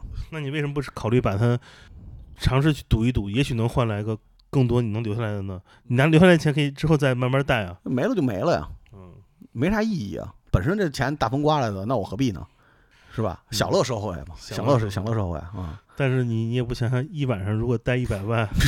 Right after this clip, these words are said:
Speaker 1: <laughs> 这屋能站下，站得下吗？
Speaker 2: 太可怕了！我。
Speaker 1: 这屋
Speaker 2: 人到中年，人到中年。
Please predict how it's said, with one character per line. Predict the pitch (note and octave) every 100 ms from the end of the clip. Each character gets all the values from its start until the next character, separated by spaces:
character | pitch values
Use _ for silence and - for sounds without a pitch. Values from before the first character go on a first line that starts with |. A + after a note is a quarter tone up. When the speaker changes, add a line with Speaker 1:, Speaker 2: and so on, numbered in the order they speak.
| -
Speaker 1:
<laughs> | - C#5+ -
这 | E3
屋 | D3 D#3+
能 | E3 D#3
站 | F3+ D3
下， | C#3
站 | C3 - D#3+
得 | D#3+
下 | F3+ E3+ C3
吗？ | A2+ A#2
Speaker 2:
太 | F#3
可 | A#2+
怕 | B2+ B2+ G#2+
了！ | G#2+
我。 | B2+ - - _ _ _ _ _ _ - C3+
Speaker 1:
这 | E3
屋 | - F#3 E3+ C3+
Speaker 2:
人 | C#3+
到 | A3 D#3
中 | F#3+
年， | F3+ D3+ -
人 | C#3
到 | F3+ E3+
中 | C#3+
年。 | -